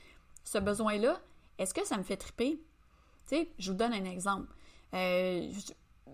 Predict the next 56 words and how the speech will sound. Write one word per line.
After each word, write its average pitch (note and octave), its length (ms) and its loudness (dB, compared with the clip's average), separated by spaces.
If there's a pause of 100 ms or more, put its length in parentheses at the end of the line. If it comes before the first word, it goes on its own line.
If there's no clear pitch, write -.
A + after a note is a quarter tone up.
(120)
sais, B3 140 0
oui, B3 280 4
je - 40 -4
travaille G#3+ 360 4
positionnement, A3 1160 0
euh, F3+ 560 0
visibilité, G3 680 -2
réseaux G3 240 -2
sociaux, G#3+ 460 0
puis A#3+ 100 -14
tout - 60 -10
ça. - 140 0 (100)
Je - 100 -2
compte A#3 260 0
plus D#4 140 2
le D#4+ 60 4
nombre A3+ 180 2
de G3 80 2
personnes A3+ 480 -2
qui A3 140 -6
me F#3 180 0
demandent G3 440 0
si - 160 -6
je - 40 -6
fais - 60 -2
encore F#3+ 260 -2
de G3 60 -4
la F#3+ 100 -4
gestion F#3+ 320 -6
de A#3 60 -2
médias G3 240 -4
sociaux. G#3+ 480 0 (540)
Euh, E3+ 100 -6
tu E3+ 80 -8
sais, A3 100 -2
j'en G3 160 0
ai F3+ 120 -4
fait A3+ 280 -2
il G3 80 -4
y F#3 40 0
a F3+ 320 -2
quatre, F#3+ 240 -6
cinq F#3+ 320 -6
ans. C#4 180 2 (680)
Euh, F3+ 640 0 (840)
puis G3+ 100 -6
j'en F#3 100 2
faisais F#3+ 220 -2
aussi G3+ 320 0
avant F#3+ 220 -2
de, F3+ 260 0
de F#3+ 100 -2
partir F#3+ 360 -2
à A3 60 2
mon F#3 160 -4
compte. D4 340 4